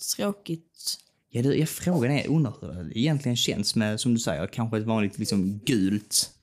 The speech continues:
Speaker 2: parkettgolv.
Speaker 1: Jag tror
Speaker 2: Eh.
Speaker 1: inte det hade gett samma känsla.
Speaker 2: Absolut inte.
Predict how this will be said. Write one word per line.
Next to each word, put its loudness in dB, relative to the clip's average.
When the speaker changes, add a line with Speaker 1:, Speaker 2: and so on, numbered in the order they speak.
Speaker 2:
parkettgolv. -2
Speaker 1:
Jag 0
tror 0
Speaker 2:
Eh. 2
Speaker 1:
inte 0
det -2
hade -2
gett -4
samma -2
känsla. -8
Speaker 2:
Absolut -2
inte. -2